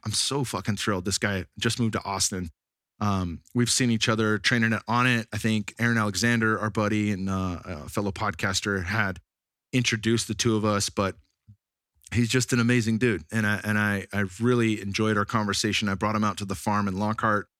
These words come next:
showed him everything that we're getting into. And we talked, um, I mean, we talked about a lot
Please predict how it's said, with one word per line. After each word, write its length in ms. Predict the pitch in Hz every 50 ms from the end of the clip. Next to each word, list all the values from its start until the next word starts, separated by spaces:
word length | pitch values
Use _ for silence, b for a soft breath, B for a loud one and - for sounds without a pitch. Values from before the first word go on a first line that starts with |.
| _ _ _ _ _ _ _ -
showed 220 | - - 135 120
him 100 | 113 107
everything 380 | 113 107 107 110 104 - 113 110
that 120 | 107 98
we're 80 | 101 107
getting 220 | 110 113 104 107
into. 540 | 107 104 104 - - 107 104 101 101 98 90 - _ _ _ _ _ _ _ _ -
And 360 | 113 107 104 104 101 95 92
we 100 | 113 113
talked, 420 | - - 120 113 113 107 - - 123
um, 720 | 113 110 107 107 107 104 104 104 104 101 101 101 87 -
I 60 | - 123
mean, 120 | 123 120
we 60 | 117
talked 220 | - 131 131 117 117
about 140 | 120 117
a 20 | 107
lot 380 | 98 107 113 120 120 107 -